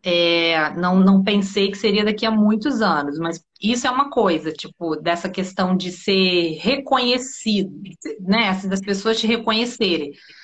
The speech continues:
É, eu, eu atendo paciente que chega lá e fala assim, "Ah, doutora, eu vi aquele vídeo que a senhora postou, aquele vídeo era pra mim." Aí eu falo assim, "Ah, tá, a pessoa já me conhece, né?" Tipo,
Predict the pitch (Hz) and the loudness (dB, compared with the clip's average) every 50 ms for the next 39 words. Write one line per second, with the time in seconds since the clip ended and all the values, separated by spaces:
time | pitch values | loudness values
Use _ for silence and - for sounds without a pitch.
0 | - - - _ - 208 190 190 190 185 185 185 185 180 180 175 - - 185 190 | -20 -20 -20 _ -4 0 2 2 4 4 4 4 4 2 2 0 0 2 4 4
1 | 196 196 196 190 190 190 190 190 202 208 202 - 208 196 208 196 - - 214 214 | 4 4 2 2 2 2 4 4 2 0 -2 -2 -2 0 0 -2 -2 -2 -4 -4
2 | 214 - 240 214 208 208 220 240 - 285 277 - 277 - - - 254 240 226 240 | -4 -4 -2 0 0 0 0 0 -2 -4 -6 -4 -4 -4 -2 0 0 0 0 0
3 | 240 240 226 220 214 208 214 233 277 330 339 - _ _ _ _ _ _ _ - | 2 4 4 4 4 4 4 2 2 2 -2 -6 _ _ _ _ _ _ _ -12
4 | 254 247 254 269 262 277 285 277 - 269 254 262 285 320 339 339 277 285 277 - | -10 -2 0 2 2 2 0 -2 -6 -4 -2 0 2 2 2 2 0 -2 -4 -2
5 | - 226 220 233 226 214 247 285 285 - 285 262 254 202 185 202 247 262 269 220 | -2 0 0 0 0 0 0 -2 -2 0 -2 -2 -2 -4 -4 -2 0 0 0 0
6 | - - 160 156 143 143 143 - _ - - _ _ _ - 190 190 190 - 202 | 0 -2 -4 -4 -6 -6 -8 -12 _ -20 -20 _ _ _ -6 -4 -4 -2 0 -2
7 | 202 190 196 - 196 190 - - - - 220 214 208 - 220 214 214 196 208 190 | -2 -2 -2 0 -2 -2 -2 -2 -2 0 0 0 0 -2 -2 -2 0 0 0 2
8 | 220 214 208 202 202 - 254 285 320 302 240 220 208 208 208 190 196 - - _ | 2 0 0 0 -2 -2 -2 0 0 -2 -2 -2 0 0 0 -2 -4 -6 -12 _
9 | _ _ _ _ _ _ - _ _ _ - 208 208 214 214 214 226 233 233 233 | _ _ _ _ _ _ -20 _ _ _ -2 -2 -2 0 0 -2 -2 -2 -4 -4
10 | - 226 220 220 226 226 226 - - 226 214 196 202 240 269 294 302 302 - - | -4 -4 -2 -2 -4 -6 -10 -10 -8 -6 -6 -4 -2 -2 0 0 -2 -2 -2 0
11 | 247 233 226 226 233 226 214 - - 214 214 226 226 220 226 233 247 262 254 - | 0 0 0 0 -4 -6 -8 -6 -6 -2 -2 -2 0 0 -2 -2 -2 -4 -2 -2
12 | 294 320 330 285 247 233 226 214 - - - - 170 175 208 233 233 220 - - | 0 0 2 2 2 0 0 -2 -4 -8 -8 -6 -2 0 0 2 0 0 -2 -6
13 | - - - - 180 165 - - - | -10 -10 -6 -4 -4 -4 -4 -8 -12